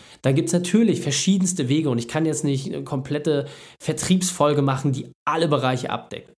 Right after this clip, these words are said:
Aber wozu ich dich ermutigen kann, ist zu prüfen, welcher Vertriebskanal für dich momentan mit Abstand am besten funktioniert. Das kann sein,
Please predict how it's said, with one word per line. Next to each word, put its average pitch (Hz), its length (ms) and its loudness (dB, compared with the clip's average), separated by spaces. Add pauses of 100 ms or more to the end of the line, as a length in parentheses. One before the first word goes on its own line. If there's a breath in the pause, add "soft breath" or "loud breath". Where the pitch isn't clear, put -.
Aber 123 420 -2 (400)
wozu 139 360 -2
ich 143 80 0
dich - 140 -4
ermutigen 143 480 2
kann, - 180 -10
ist 180 320 -2
zu 131 100 -6
prüfen, 190 500 0
welcher 175 580 0
Vertriebskanal 175 760 -6
für - 120 -8
dich 262 280 0
momentan 120 440 -4
mit - 240 -6
Abstand 185 400 0
am 135 60 -2
besten 139 300 -4
funktioniert. - 580 -8 (320)
Das - 240 -20
kann 151 260 -2
sein, 139 320 -2